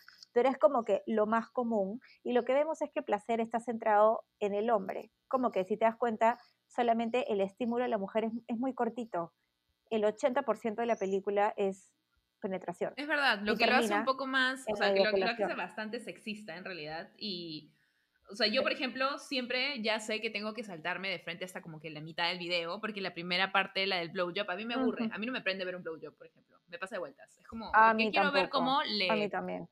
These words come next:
Speaker 2: le básicamente le está succionando el genital
Speaker 1: Exacto.
Speaker 2: a este hombre? No me interesa. <laughs>
Speaker 1: Sí, tal cual, y lo peor es que cuando a veces sí o no que, y, y en verdad eso me parece hasta violento y agresivo.
Speaker 2: Totalmente, mucho de la
Speaker 1: Cuando
Speaker 2: pornografía
Speaker 1: la
Speaker 2: lo es, en realidad.
Speaker 1: ga-, el gagging,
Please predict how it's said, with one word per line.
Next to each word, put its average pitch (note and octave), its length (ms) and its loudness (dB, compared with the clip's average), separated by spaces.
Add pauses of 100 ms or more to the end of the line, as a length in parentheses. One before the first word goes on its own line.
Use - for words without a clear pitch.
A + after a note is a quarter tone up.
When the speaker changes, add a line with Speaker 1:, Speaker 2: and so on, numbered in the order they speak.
Speaker 2:
le G3+ 260 0
básicamente A#3 560 -2
le - 80 -4
está - 160 -8
succionando A#3 540 2
el G#3 80 10
genital A3+ 360 0
Speaker 1:
Exacto. B3+ 80 -2
Speaker 2:
a B3+ 40 -2
este E4+ 160 -6
hombre? G#3+ 140 0
No G3 60 -4
me A#3 80 -2
interesa. C4 340 -4 (560)
<laughs> - 360 -2 (960)
Speaker 1:
Sí, C4 200 6 (400)
tal A3+ 200 8
cual, G3 420 8
y A3+ 80 2
lo A3+ 160 6
peor C4 140 2
es D#4+ 60 0
que C#4+ 120 -2
cuando A3 220 2
a G3+ 40 6
veces G#3+ 380 2
sí C4 100 0
o B3+ 80 0
no B3 120 -2
que, B3+ 220 -2 (220)
y, G#3+ 180 -6
y A3+ 160 2
en G#3+ 100 4
verdad A3 180 8
eso B3 160 2
me C4 120 -2
parece G3+ 240 -2
hasta A3 180 2
violento G3 460 0
y A3+ 60 0
agresivo. F#3+ 580 -2 (100)
Speaker 2:
Totalmente, A#3 500 0
mucho A#3 260 6
de G4+ 60 8
la A3+ 80 8
Speaker 1:
Cuando G#3 40 8
Speaker 2:
pornografía G3+ 480 6
Speaker 1:
la G3+ 100 8
Speaker 2:
lo - 40 8
es, A#3+ 180 4
en E3+ 60 -6
realidad. D3+ 380 -4
Speaker 1:
ga-, A3+ 360 8
el A3+ 180 4
gagging, G3 500 2